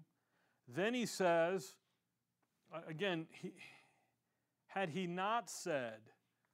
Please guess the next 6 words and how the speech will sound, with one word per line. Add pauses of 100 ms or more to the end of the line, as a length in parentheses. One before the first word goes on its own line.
(800)
"Into
thy
hands
I
commend
my,"